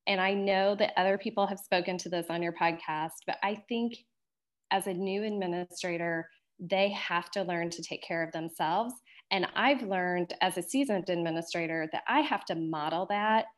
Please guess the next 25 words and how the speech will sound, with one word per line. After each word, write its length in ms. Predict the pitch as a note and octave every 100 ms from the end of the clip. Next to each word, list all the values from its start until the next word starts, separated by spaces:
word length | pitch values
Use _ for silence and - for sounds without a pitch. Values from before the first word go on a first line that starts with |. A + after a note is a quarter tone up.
| _ _ -
in 120 | F#3
order 260 | G3 F#3+
to 120 | F#3 G3+
give 180 | F#3+ F3
my 160 | E3+
staff 380 | F3 - D#3 D#3+ -
freedom 420 | F3 D#3+ F3 F3+
to 140 | F#3 F#3
take 180 | -
care 180 | - D#3+
of 100 | D#3
themselves. 680 | D3+ D#3+ - - - F3 - -
Um, 340 | E3+ E3 E3 -
and 100 | F#3+
I 80 | G3
think 180 | G3+ -
there's 180 | G#3 F3+
different 360 | F#3+ F#3+ F#3+
ways 220 | F3+ F3
you 80 | E3 D#3+
can 120 | E3
do 240 | E3+ F#3+
that. 280 | F#3+ F3+ F3
I 100 | E3
have 280 | F3 F3+ F3